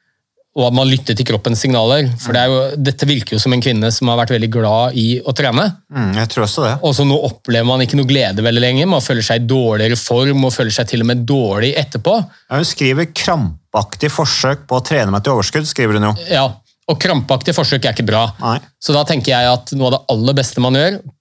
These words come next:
Speaker 1: prøv å gjøre noe med de grunnleggende tingene i livet som gjør at man ikke har hatt mulighet til å ta nok vare på seg selv. Snakk med partneren sin, og forhåpentligvis få en forståelse for at det er viktig at man også prioriterer seg selv.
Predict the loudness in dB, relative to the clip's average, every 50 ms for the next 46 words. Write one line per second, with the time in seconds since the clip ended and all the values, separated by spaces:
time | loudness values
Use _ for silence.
0 | -6 -2 0 2 2 2 2 2 2 2 4 4 4 2 2 2 2 2 2 2
1 | 2 2 0 2 2 2 2 2 2 2 2 2 2 2 0 0 0 0 0 0
2 | -2 0 0 0 0 2 2 0 0 0 0 -2 -2 -2 0 0 2 2 2 2
3 | 0 0 -2 -2 -2 -2 0 -2 -2 -2 -2 -2 0 0 2 2 2 0 0 -2
4 | -2 -2 -2 0 -2 -2 -2 -4 -4 -2 -2 -2 -2 -2 -2 -2 -2 -2 -2 -2
5 | -4 -6 -4 -2 -2 0 0 0 -2 -2 -4 -8 -12 _ _ _ _ _ _ _
6 | _ -10 -4 -2 -2 -2 0 0 0 0 2 2 0 0 0 0 0 0 0 0
7 | 0 0 0 0 -2 -4 _ _ _ _ _ _ _ _ _ -10 -4 -2 0 2
8 | 2 2 2 0 0 0 0 0 0 0 0 0 0 0 0 0 0 0 0 0
9 | 0 0 -2 -2 0 0 0 0 0 0 -2 -2 -2 -2 -2 -2 -2 0 0 0
10 | 0 0 0 0 -2 -2 0 0 0 0 0 -2 -4 -8 _ _ _ _ _ -6
11 | -6 -2 -2 -2 0 0 2 2 2 2 2 2 0 0 0 0 0 0 0 0
12 | 0 -2 -2